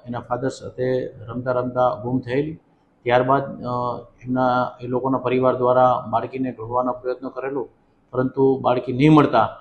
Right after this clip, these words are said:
અ, એક વાગે પોલીસ સ્ટેશન આવી અને જાણ કરતા, અ, તત્વરી અમારા ડી સી પી સર શ્રી તથા અમારા એ સી પી સર શ્રી સૂચના અને માર્ગદર્શન મુજબ તાત્કાલિક અમારી જે, અ, સુરત શહેરની એસ ઓ પી મુજબ, અ,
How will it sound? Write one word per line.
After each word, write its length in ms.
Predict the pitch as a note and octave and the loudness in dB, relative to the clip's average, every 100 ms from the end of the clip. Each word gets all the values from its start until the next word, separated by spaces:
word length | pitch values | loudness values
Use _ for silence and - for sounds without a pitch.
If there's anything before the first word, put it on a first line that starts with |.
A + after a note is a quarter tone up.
| - _ - | -20 _ -4
અ, 300 | A#2 A#2 - | -2 0 0
એક 180 | C3+ C#3 | 0 2
વાગે 180 | C3 C3+ | 2 2
પોલીસ 260 | B2+ B2+ | 0 -4
સ્ટેશન 200 | - C3+ | -2 0
આવી 260 | C3 D3 A#2+ | 0 0 -2
અને 260 | - A#2+ | -8 -10
જાણ 200 | A2+ A#2 | -2 -2
કરતા, 340 | B2+ C3+ - A2+ - - _ _ | 0 -2 4 2 2 -14 _ _
અ, 280 | - A2+ A2+ A#2 - | -2 0 0 -4 -8
તત્વરી 360 | B2 C#3 C3+ | -4 2 4
અમારા 280 | C3 C3 C3 | 4 4 2
ડી 160 | B2 A#2+ | 0 -4
સી 160 | - | -6
પી 100 | C3+ | -8
સર 400 | C3 C3+ C3+ - | -4 -4 -4 -8
શ્રી 320 | - C3+ C#3 C3+ _ - | -12 -2 -2 -4 _ -16
તથા 200 | B2 B2+ | -4 -2
અમારા 300 | B2+ B2+ B2+ | 0 2 0
એ 140 | - | 0
સી 180 | A2+ - | -8 -6
પી 80 | C3 | -4
સર 180 | C3 B2+ | -4 -2
શ્રી 280 | C3 C3+ - _ _ - | -2 -2 -4 _ _ -16
સૂચના 280 | - A#2+ C3 | -12 -4 0
અને 100 | B2+ | 0
માર્ગદર્શન 480 | B2+ B2+ B2+ B2+ C3+ | 2 0 -2 -4 -2
મુજબ 240 | C3 C3+ - | -2 -2 -4
તાત્કાલિક 460 | A#2 B2 - C#3 C3+ | -2 -2 0 0 0
અમારી 400 | B2+ C3 C3+ C3+ - _ - | 2 2 2 0 -6 _ -4
જે, 180 | B2+ B2+ - _ A#2 | 0 0 -2 _ -2
અ, 320 | B2 A#2+ A#2+ G2 | 0 2 0 -2
સુરત 180 | - C#3 | 0 0
શહેરની 360 | C#3 B2+ C3 C3+ | 2 -2 0 0
એસ 180 | B2+ C#3 | 0 -2
ઓ 40 | |
પી 100 | C3+ | -2
મુજબ, 300 | C3+ C3+ C3 - _ _ _ | 0 2 2 0 _ _ _
અ, 60 | A2+ | -2